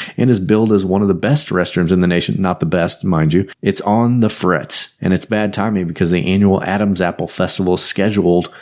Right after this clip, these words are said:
for Saturday. "It's not clogged up," said Rosalind Schultz, still in charge of this giant shitter. "It keeps running thousands and thousands of gallons of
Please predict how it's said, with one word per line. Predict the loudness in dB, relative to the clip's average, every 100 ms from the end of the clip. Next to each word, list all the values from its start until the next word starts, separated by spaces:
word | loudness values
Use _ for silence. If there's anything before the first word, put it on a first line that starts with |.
| -20 -6
for | -4
Saturday. | -2 -2 0 0 -2 -4 -10 -8
"It's | -4 0
not | 0 0
clogged | 2 2 2
up," | 0 0
said | -2
Rosalind | 0 0 0 -2 -4
Schultz, | -2 -2 0
still | -2 0 0 0
in | 0
charge | 0 -2
of | -2 -2
this | -2
giant | -2 -2 -2 -2
shitter. | -2 0 0 -2 -8 -16 -14 -10
"It | -4
keeps | 0 0 2
running | 0 0 -2
thousands | -2 -2 0 0 2 0 0
and | 0 -2
thousands | -2 -2 0 -2 0
of | -2 -2
gallons | -2 -2 -4 -2
of | -2